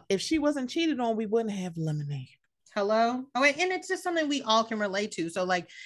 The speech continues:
Speaker 2: and, and, you know, I just, we need to talk, I, we need to talk about the men, okay? We need to talk
Speaker 1: Okay.
Speaker 2: about the men w-, more. And yeah, somebody made the point, like, 'cause I,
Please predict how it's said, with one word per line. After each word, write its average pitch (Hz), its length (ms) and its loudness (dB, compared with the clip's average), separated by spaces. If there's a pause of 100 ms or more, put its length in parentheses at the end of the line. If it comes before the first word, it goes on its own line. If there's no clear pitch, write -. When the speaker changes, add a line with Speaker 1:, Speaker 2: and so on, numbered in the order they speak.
(200)
Speaker 2:
and, 233 140 -4 (400)
and, 294 140 2
you 311 60 2
know, 311 280 4
I 277 80 4
just, 269 200 -2 (260)
we 339 120 4
need 370 200 0
to 294 60 -6
talk, 277 280 2 (200)
I, 247 80 -2
we 254 160 2
need 370 180 2
to - 100 -18
talk 277 240 4
about 214 240 4
the 196 60 -8
men, 180 480 -6
okay? 196 280 -2 (220)
We 226 100 2
need 294 220 4
to - 60 2
talk 247 200 8
Speaker 1:
Okay. - 80 2
Speaker 2:
about 233 220 4
the 233 60 -2
men 220 220 2
w-, 196 160 -10
more. 196 180 0
And 226 220 0
yeah, 240 180 6
somebody 311 300 2
made 277 200 0
the 277 60 0
point, 226 300 -2
like, 208 180 2
'cause 196 140 0
I, 180 160 4